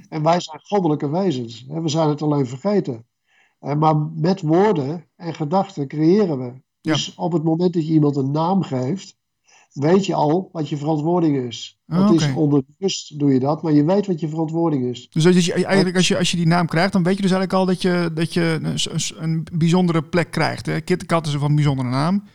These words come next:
Speaker 2: Dus dan, dan, eh, dan ben je al uniek op die manier.
Speaker 1: Absoluut. Hè, alleen al het woord Kittekat is gewoon eigenlijk een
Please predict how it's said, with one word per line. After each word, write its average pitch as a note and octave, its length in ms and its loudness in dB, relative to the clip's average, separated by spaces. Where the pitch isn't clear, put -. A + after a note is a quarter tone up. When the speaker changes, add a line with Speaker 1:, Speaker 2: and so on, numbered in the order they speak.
Speaker 2:
Dus - 100 -4
dan, D#3 160 2
dan, D#3 240 2
eh, D#3 240 0
dan D#3 180 0
ben E3 100 2
je D#3+ 80 0
al E3 220 0
uniek D3 340 2
op C3 80 -10
die C#3 100 0
manier. C3 380 -2
Speaker 1:
Absoluut. G3 600 2
Hè, F3 240 0
alleen F3+ 420 2
al E3 120 2
het D#3 140 0
woord E3+ 280 0
Kittekat D3+ 680 -6
is D#3+ 220 -4
gewoon D3 360 -2
eigenlijk E3 320 2
een C3+ 60 -6